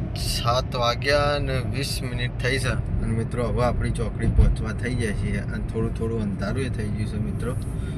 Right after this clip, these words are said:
તો આપણો વૈકણિયો અલ્કેશને ડ્રોપ કરી દેવાનો છે કારણ કે અલ્કેશનું ઘર વૈકણ છે મિત્રો.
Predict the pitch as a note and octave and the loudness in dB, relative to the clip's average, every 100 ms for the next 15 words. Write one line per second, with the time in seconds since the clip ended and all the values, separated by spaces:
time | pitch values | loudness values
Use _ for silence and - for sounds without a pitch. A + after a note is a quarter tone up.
0 | - - G#2+ G2+ A2+ G#2+ G#2 - A2+ A#2 | -2 0 0 0 0 2 2 2 2 2
1 | A#2+ A#2+ G#2 - A#2+ - A#2+ A2+ A2+ A#2 | 2 0 0 0 0 0 0 0 2 2
2 | G#2+ - A#2 A2+ A#2 C3 B2+ A2 G#2 G2 | 2 2 2 0 2 2 4 2 0 -2
3 | G#2+ - - - - - - - - - | -2 -2 -4 -2 -2 -2 -2 -4 -4 -4
4 | G#2 G#2 G#2 - G#2 A#2 G2+ F#2+ A2 G#2 | -2 -2 -2 -2 -2 0 0 0 -2 -2
5 | A2+ G#2+ G2+ G#2 G#2 G2 - G#2+ G2+ - | -2 -2 -2 -2 0 -2 0 -2 0 -2
6 | - - G#2 | -2 -4 -2